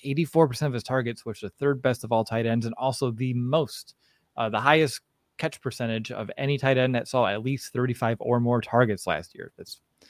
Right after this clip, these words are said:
pretty damn reliable, uh, i-, if you ask me. He was twenty-first in catches, eighth in touchdowns since twenty twenty. And since that season, he's averaged twenty-seven receiving yards per game.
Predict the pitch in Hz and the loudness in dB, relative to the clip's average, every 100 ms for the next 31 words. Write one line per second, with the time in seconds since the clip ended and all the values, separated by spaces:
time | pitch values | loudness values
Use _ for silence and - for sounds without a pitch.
0 | - _ _ - 147 143 139 131 127 135 | -20 _ _ -2 2 4 4 6 6 6
1 | 104 95 101 104 90 120 123 113 123 120 | 4 -2 -2 -4 -2 -2 -4 -2 0 2
2 | 117 - 120 113 107 - - 139 143 - | 0 -2 -2 -2 -2 -6 0 4 4 6
3 | 143 - 131 131 127 120 - 120 165 160 | 4 4 0 2 0 -2 -6 0 0 0
4 | - _ - - - 107 - 143 - 143 | -6 _ -20 -18 -8 -4 2 2 4 4
5 | 139 139 131 - 135 131 - 127 127 123 | 4 0 -2 0 0 0 2 2 4 2
6 | - _ _ _ 110 101 - 151 - 143 | -4 _ _ _ -6 -2 2 2 6 4
7 | 131 143 127 127 117 120 113 107 101 - | 4 2 2 2 2 4 4 2 -2 -4
8 | 123 127 117 135 127 127 127 - 107 - | -2 0 2 2 2 2 0 -2 -6 -4
9 | 123 123 120 117 - 107 113 110 92 | -2 2 2 0 0 -4 0 -2 -2